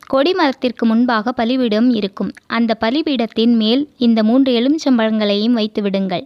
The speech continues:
பிறகு எப்பொழுதும் போல் கோவிலுக்குள் சென்று உங்களுடைய குலதெய்வத்தை எந்த முறையில் வழிபாடு செய்ய வேண்டுமோ அந்த முறையில் வழிபாடு செய்து கொள்ளுங்கள்.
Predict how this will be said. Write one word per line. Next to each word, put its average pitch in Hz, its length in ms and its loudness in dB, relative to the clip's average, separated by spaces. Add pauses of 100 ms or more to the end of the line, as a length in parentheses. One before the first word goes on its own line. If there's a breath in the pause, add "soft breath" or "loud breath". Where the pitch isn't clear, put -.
(100)
பிறகு 233 420 0
எப்பொழுதும் 262 520 0
போல் 226 240 -2
கோவிலுக்குள் 226 560 -2
சென்று 208 340 -2
உங்களுடைய 214 480 0
குலதெய்வத்தை 226 680 -2
எந்த 233 280 0
முறையில் 226 360 0
வழிபாடு 214 380 -2
செய்ய 208 260 -2
வேண்டுமோ 196 440 -4 (200)
அந்த 220 260 0
முறையில் 233 380 -2
வழிபாடு 226 340 -2
செய்து 202 260 -6
கொள்ளுங்கள். 190 460 -6